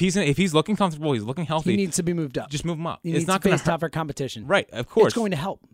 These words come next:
Speaker 1: Yeah,
Speaker 2: Yeah.
Speaker 1: I'm with you a hundred percent.
Speaker 2: I mean, I think he's batting three thirty-three now, one homer, like, five doubles,
Speaker 1: I
Speaker 2: more
Speaker 1: agree with you.
Speaker 2: strikeouts than
Speaker 1: It's
Speaker 2: I would
Speaker 1: actually
Speaker 2: think,
Speaker 1: a
Speaker 2: but
Speaker 1: worry that he's not, in my mind.
Speaker 2: It
Speaker 1: I mean,
Speaker 2: is.
Speaker 1: that's a worry. He should not, he should be higher.
Speaker 2: Yes, a hundred percent.
Speaker 1: All right, my final thought.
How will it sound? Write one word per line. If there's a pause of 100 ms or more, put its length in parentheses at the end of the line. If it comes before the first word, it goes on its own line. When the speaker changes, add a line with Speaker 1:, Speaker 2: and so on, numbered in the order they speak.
Speaker 1:
Yeah,
Speaker 2:
Yeah.
Speaker 1:
I'm
with
you
a
hundred
percent.
Speaker 2:
I
mean,
I
think
he's
batting
three
thirty-three
now,
one
homer,
like,
five
doubles,
Speaker 1:
I
Speaker 2:
more
Speaker 1:
agree
with
you.
Speaker 2:
strikeouts
than
Speaker 1:
It's
Speaker 2:
I
would
Speaker 1:
actually
Speaker 2:
think,
Speaker 1:
a
Speaker 2:
but
Speaker 1:
worry
that
he's
not, (220)
in
my
mind.
Speaker 2:
It
Speaker 1:
I
mean,
Speaker 2:
is.
Speaker 1:
that's
a
worry. (180)
He
should
not,
he
should
be
higher. (140)
Speaker 2:
Yes, (120)
a
hundred
percent. (520)
Speaker 1:
All
right,
my
final
thought.